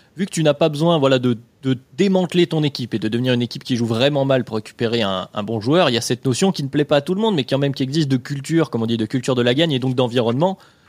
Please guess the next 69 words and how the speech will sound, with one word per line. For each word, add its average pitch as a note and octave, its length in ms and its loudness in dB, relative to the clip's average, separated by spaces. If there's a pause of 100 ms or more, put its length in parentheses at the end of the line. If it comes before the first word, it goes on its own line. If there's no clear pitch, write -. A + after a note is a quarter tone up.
(180)
Surtout, D3 300 -4
c'est A#2+ 140 -2
surtout D#3+ 300 -2
d'environnement, B2 500 2
là B2 100 4
où G#2+ 60 0
je G#2+ 80 -6
veux A2 40 2
en G#2+ 80 0
venir, D#3 300 -2
où B2+ 60 -6
quand C#3+ 120 0
tu C3+ 120 -4
vas B2 120 2
récupérer A#2+ 400 -2
ton A#2+ 140 -6
joueur, D3+ 320 0 (300)
autour, F3+ 460 0
t'as D3 100 -2
des D3+ 100 0
joueurs A3 220 -2
qui G3 100 0
jouent G#3 140 0
encore A3 240 0
au G#3 60 0
basket. G#3+ 360 0
Alors B2+ 220 -2
certes, A3 220 -2
t'es D3 100 0
dans C#3+ 80 2
les C3+ 160 2
bas-fonds C3 340 -2
de A#2 60 -4
l'Ouest, F#3 320 -2 (240)
mais C#3+ 100 -6
ça D#3+ 140 2
joue E3 100 0
encore F3 240 0
au E3 40 0
basket. E3 360 -2
T'es - 80 -8
pas C#3+ 160 -2
vraiment C#3+ 320 0
dans B2 180 0
un A#2 60 0
espèce A#2+ 300 -4
de B2 100 2
marasme C3 640 0
où, D#3 140 -2
euh, A#2+ 160 4 (380)
euh, G#2+ 180 -2
pour, C3+ 300 0
euh, A#2 100 2
quand B2+ 240 -2
un A#2 160 2
jeune B2 180 0
joueur C#3 200 2
de B2 80 -2
dix-neuf A#2+ 340 -2
ans C#3 80 4
arrive, B2+ 320 0
c'est - 100 -8
très - 220 -4
compliqué C#3 420 -2
de C#3+ 60 -4
s'imposer A#2+ 460 0
dans A#2+ 100 -2
certaines G#2 400 -6
équipes. C3+ 320 -4